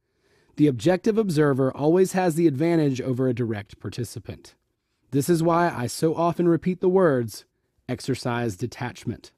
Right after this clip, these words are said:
In retrospect, you will see that the control you were exerting before was making you go against the flow. The suggestions other people were making did in fact make sense, and it was not worth arguing about. Your intervention was not actually necessary.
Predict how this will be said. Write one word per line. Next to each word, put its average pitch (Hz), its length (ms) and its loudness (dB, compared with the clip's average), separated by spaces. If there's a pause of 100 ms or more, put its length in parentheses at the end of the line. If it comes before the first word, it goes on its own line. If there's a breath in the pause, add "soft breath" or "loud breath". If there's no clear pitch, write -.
(480)
In 156 140 4
retrospect, 147 720 2
you 147 60 0
will 135 100 0
see 175 180 2
that 156 140 0
the 127 80 -6
control 190 440 0
you 202 140 2
were 175 140 4
exerting 143 440 4
before 117 460 -4 (180)
was 135 160 -2
making 180 300 4
you 190 100 2
go 147 280 4
against 123 420 -2
the 117 80 -6
flow. 123 480 -4 (500)
The 139 80 -4
suggestions 170 640 2
other 165 220 4
people 147 320 2
were 135 100 4
making 135 440 4
did 170 200 4
in 160 140 4
fact 165 340 -2
make 139 220 -2
sense, - 460 -4 (260 soft breath)
and 147 80 2
it 156 80 4
was 135 140 0
not 190 200 2
worth 170 220 4
arguing 135 480 0
about. 90 380 -12 (280)
Your 139 180 0
intervention 165 540 4
was 135 160 0
not 156 300 2
actually 139 460 -2
necessary. 117 840 -4